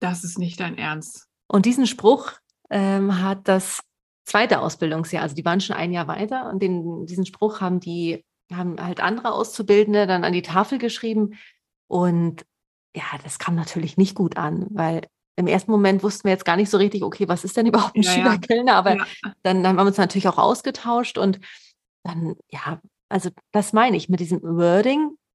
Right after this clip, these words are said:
Speaker 2: in den inneren Reihen. Wie sprechen wir selber denn
Speaker 1: Richtig.
Speaker 2: über die,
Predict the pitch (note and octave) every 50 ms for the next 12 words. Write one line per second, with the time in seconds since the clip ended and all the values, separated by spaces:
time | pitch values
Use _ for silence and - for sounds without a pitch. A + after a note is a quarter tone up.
0 | _ _ - G#3+ G#3 A3 G3 - A3 A#3 C4 B3+ A3+ A#3 G#3+ G#3 G#3 G#3 G3+ F#3+
1 | F3+ D#3 D#3 E3 D#3+ G#3 G#3 - - - G#3+ G#3+ G3 - A3 G3+ G#3+ A3 G#3+ F3
2 | G#3 A#3+ D#4+ E4+ C#4+ G#3+ E3+ - D3+ D3 G3 D3 - G3 F3+ F3+ E3+ E3 D#3+ E3
3 | E3